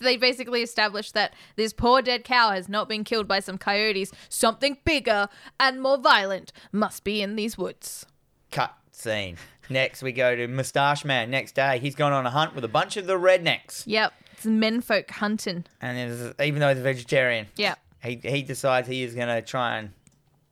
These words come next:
Speaker 2: make mates with them. And, uh, creepy redneck goes with them as well, the guy that we saw wanking in the bushes earlier.
Speaker 1: Yep.
Speaker 2: And he, uh, he, he exhibits very animal-like hunting
Speaker 1: Yeah,
Speaker 2: abilities.
Speaker 1: he's like
Speaker 2: and
Speaker 1: the bloodhounds.
Speaker 2: Yeah,
Speaker 1: He's,
Speaker 2: and they're
Speaker 1: he's
Speaker 2: like
Speaker 1: sniffing something out.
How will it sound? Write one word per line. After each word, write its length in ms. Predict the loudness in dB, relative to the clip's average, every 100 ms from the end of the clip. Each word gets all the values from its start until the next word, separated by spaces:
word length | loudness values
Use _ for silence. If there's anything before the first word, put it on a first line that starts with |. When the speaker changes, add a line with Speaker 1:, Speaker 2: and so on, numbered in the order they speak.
| _
Speaker 2:
make 220 | -8 -4
mates 280 | -4 -6 -8
with 120 | -10
them. 140 | -10 -12 _ -20 -20 _ _ _
And, 160 | -2 0
uh, 240 | 0 0 -4 _ _ -4
creepy 340 | 0 2 2 0 0 -8
redneck 500 | 2 2 4 0 2
goes 260 | 4 4 2
with 100 | -6
them 160 | -4
as 140 | -4 2
well, 300 | 6 6 4
the 100 | 2
guy 160 | 4
that 80 | 4
we 100 | -2
saw 260 | 0 0 2
wanking 340 | 0 -2 -6
in 80 | -6
the 60 |
bushes 380 | -4 -4 -2 0
earlier. 420 | 2 4 4 2 0
Speaker 1:
Yep. 220 | -2 -2 -6 _ -20 -20 _ _
Speaker 2:
And 140 | -4 0
he, 220 | 2 4
uh, 320 | 6 6 4
he, 200 | 2 0 0
he 240 | 0 0
exhibits 500 | -4 -2 -2 -2 -6
very 380 | 0 2 2 -2
animal-like 800 | -4 -2 -2 0 2 2 0 -6 -6
hunting 360 | -4 0 2
Speaker 1:
Yeah, 120 | 4 4
Speaker 2:
abilities. 380 | 4 4 2
Speaker 1:
he's 120 | 2 2
like 120 | 2
Speaker 2:
and 80 | 2
Speaker 1:
the 80 |
bloodhounds. 760 | 0 2 0 0 -6 -6 -12 -6
Speaker 2:
Yeah, 300 | 2 2 2
Speaker 1:
He's, 80 | 0
Speaker 2:
and 100 | 2
they're 80 | 2
Speaker 1:
he's 60 | 4
Speaker 2:
like 180 | 2 0
Speaker 1:
sniffing 640 | -4 -4 -4 -6 -6 -6
something 420 | -4 -6 -4 -8
out. 220 | -6 -8